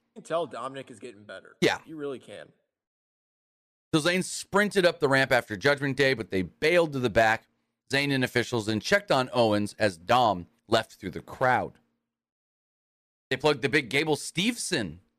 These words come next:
Speaker 2: segment for tomorrow's N X T, where Gable Steveson will make his decision. I think this is a play off the big LeBron James thing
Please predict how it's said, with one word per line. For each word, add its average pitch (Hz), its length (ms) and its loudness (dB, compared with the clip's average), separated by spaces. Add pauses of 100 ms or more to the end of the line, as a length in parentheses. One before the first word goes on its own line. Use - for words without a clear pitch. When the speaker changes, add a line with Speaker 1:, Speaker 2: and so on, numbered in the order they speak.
(200)
Speaker 2:
segment 131 360 0
for 127 100 -8
tomorrow's 120 440 4
N 110 80 2
X 107 180 -4
T, 123 280 0 (280)
where - 120 0
Gable 117 180 2
Steveson 120 440 -2
will 104 240 2 (120)
make 113 380 0
his 135 360 -2
decision. 107 720 -4 (680)
I 135 100 0
think 294 360 -4
this 294 220 0
is 190 120 -6
a 151 120 0
play 165 640 0 (300)
off 156 240 0
the 147 100 4
big 165 240 2
LeBron 143 640 4
James 120 580 -2
thing 98 420 0